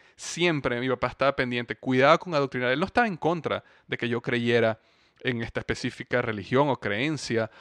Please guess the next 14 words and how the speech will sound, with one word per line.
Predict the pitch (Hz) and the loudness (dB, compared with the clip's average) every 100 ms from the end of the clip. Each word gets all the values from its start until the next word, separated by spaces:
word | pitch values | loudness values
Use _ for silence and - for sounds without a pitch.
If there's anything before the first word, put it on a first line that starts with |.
| - | -8
o | - 120 | -6 -4
que | 110 | -2
yo | 110 | -4
estuviera | - 127 123 | -2 -2 -2
en | |
este | 120 123 | -4 -6
negocio | 117 113 139 - 117 | 0 4 4 2 0
o | 110 | 0
aquel, | 101 131 139 127 113 - - - _ | 0 2 4 2 -2 -12 -20 -20 _
sino | - 127 127 127 | -4 0 0 0
él | 131 139 | 2 2
lo | 165 | 0
que | 151 | -2
estaba | 139 135 | 0 0